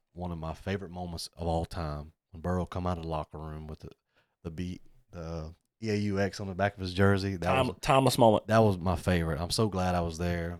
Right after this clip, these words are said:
Speaker 2: I,
Speaker 1: I,
Speaker 2: I was on the mezzanine. I wasn't in the seats. I was on the mezzanine
Speaker 1: I was
Speaker 2: and did see him come out with that.
Speaker 1: so, I, I was so, uh, excited, so glad I was there to see that.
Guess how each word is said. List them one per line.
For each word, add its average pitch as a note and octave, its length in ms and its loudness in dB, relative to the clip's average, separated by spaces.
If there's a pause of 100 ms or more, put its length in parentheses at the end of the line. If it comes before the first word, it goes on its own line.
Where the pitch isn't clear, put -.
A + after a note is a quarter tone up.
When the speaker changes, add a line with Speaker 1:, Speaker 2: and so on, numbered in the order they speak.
Speaker 2:
I, - 100 -6
Speaker 1:
I, G#2 60 -4 (180)
Speaker 2:
I - 40 6
was D3 260 12
on D#3 120 10
the C#3+ 40 10
mezzanine. C#3+ 440 10
I B2+ 60 10
wasn't C3 260 12
in C#3 80 6
the B2 80 8
seats. C#3 320 4
I A2+ 80 8
was B2 160 8
on C3 100 10
the B2+ 80 8
mezzanine C#3 380 8
Speaker 1:
I - 20 8
was C3 60 4
Speaker 2:
and A#2+ 140 4
did C3 180 12
see C3 160 6
him A#2+ 180 8
come B2+ 180 2
out G#2+ 120 2
with F2 100 -4
that. - 60 0
Speaker 1:
so, G2 500 0 (200)
I, E2+ 40 -14
I - 20 -12
was F2 120 -6
so, F#2 280 0
uh, E2+ 100 -2
excited, F2 500 -2
so G2 140 0
glad E2+ 240 -2
I D#2 60 -2
was D#2 120 -6
there D#2+ 120 -4
to D2 60 -10
see - 180 -6
that. D2+ 220 -10